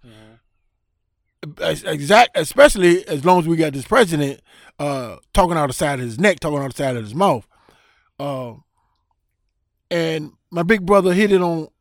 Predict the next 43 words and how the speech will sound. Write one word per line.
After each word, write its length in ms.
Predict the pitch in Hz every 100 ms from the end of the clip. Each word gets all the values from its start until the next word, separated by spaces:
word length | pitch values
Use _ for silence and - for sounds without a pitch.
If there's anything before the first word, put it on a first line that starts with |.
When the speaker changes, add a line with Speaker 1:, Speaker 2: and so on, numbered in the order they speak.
| -
Speaker 2:
on 140 | 170
point. 420 | - 220 151 -
Power, 520 | - 247 220 135 107 - _ _ _
power. 540 | - 269 285 214 180 165 _ _ _ _ _ -
You 120 | 220
know, 240 | 208 190 196 -
uh, 300 | 190 170 160
Lil' 200 | 185 196
Kim 260 | - 269
said 260 | 220 240 208
it. 140 | 151
Power, 340 | - 233 226 208
money, 300 | 202 208 190
and 100 | 151
respect. 400 | 143 - 208 135
You 160 | 175
got 200 | 240 226
the, 120 | 185 151
you 180 | 202 240
get, 220 | 240 233 214
you, 320 | 240 262 233
you 140 | 254
got 160 | 254 220
the, 240 | 190 214
you 160 | 220 247
got 220 | 240 220
the 80 | 190
money. 300 | 202 214 165 _ - - -
You 180 | 180 208
gonna 140 | 185
have 80 | 185
the 80 | 170
power, 420 | 170 151 127 123 - - -
and 120 | 175
you 120 | 185
definitely 380 | 185 190 156 175
gonna 220 | 151 156
get 200 | 143 151
respect. 760 | 131 127 - - 226 123 - _ _ _ _ _ -
And 520 | 170 165 156 160 147
being 360 | 165 269 247 196
a 120 | 147
police 840 | - 233 254 208 254 294 175 -